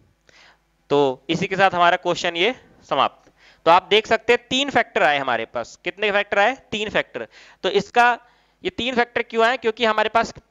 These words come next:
polynomial कैसा था? Cubic polynomial। Polynomial की जितनी degree होती है उसके उतने ही factor होते हैं। जब degree वन थी तो उसका factor भी वन होता है,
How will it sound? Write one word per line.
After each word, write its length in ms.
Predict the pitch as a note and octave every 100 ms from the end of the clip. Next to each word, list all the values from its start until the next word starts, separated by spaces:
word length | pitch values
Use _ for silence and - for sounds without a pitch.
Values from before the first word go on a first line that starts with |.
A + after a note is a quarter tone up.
| -
polynomial 500 | G3+ A3 A#3+ A#3+ A#3+
कैसा 260 | A#3 A3+
था? 200 | A3 B3+
Cubic 540 | C4 _ A3 A3+ A#3+ -
polynomial। 560 | F#3+ E3 C#3+ B2 A#2 A2 _ _ - -
Polynomial 480 | G#3 A#3+ B3 B3 B3
की 140 | C4
जितनी 280 | G#3 G#3+ C4
degree 280 | A3+ A3+ B3+
होती 300 | A#3 A3 A3+
है 220 | A3 C4
उसके 260 | G3+ -
उतने 280 | A#3 G#3+ G#3+
ही 100 | A#3
factor 320 | - G3 -
होते 280 | E3 C3 B2
हैं। 200 | A2+ A2 _ _ _ _ _ -
जब 180 | F#3
degree 260 | E3+ G3 A#3
वन 140 | G#3
थी 300 | G#3+ A3 B3
तो 140 | - G#3
उसका 180 | F#3+ F#3+
factor 340 | F3+ - G#3
भी 140 | G#3
वन 200 | A3 A3
होता 240 | A3 G#3+ A3+
है, 140 | B3